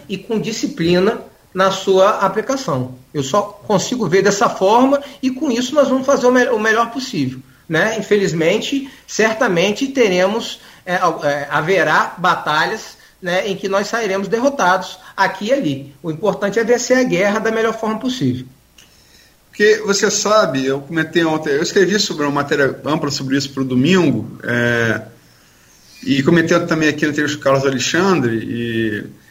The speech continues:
Speaker 2: você sabe que o, a Grã-Bretanha, do Boris Johnson, os Estados Unidos, do Trump, que hoje é o novo epicentro da doença, quer dizer, o epicentro começou na China, foi pra Europa e hoje é os Estados Unidos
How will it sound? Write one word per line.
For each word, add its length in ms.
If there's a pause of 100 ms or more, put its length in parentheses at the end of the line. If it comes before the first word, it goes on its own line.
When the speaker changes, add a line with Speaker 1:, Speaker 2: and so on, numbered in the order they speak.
(320)
Speaker 2:
você 160
sabe 340
que 420
o, 360
a 60
Grã-Bretanha, 560
do 100
Boris 300
Johnson, 460
os 80
Estados 240
Unidos, 320
do 100
Trump, 460 (120)
que 260 (460)
hoje 360
é 20
o 60
novo 220
epicentro 500
da 80
doença, 560
quer 160
dizer, 540 (200)
o 60
epicentro 340
começou 260
na 120
China, 600 (960)
foi 280
pra 100
Europa 560
e 160
hoje 240
é 40
os 60
Estados 220
Unidos 480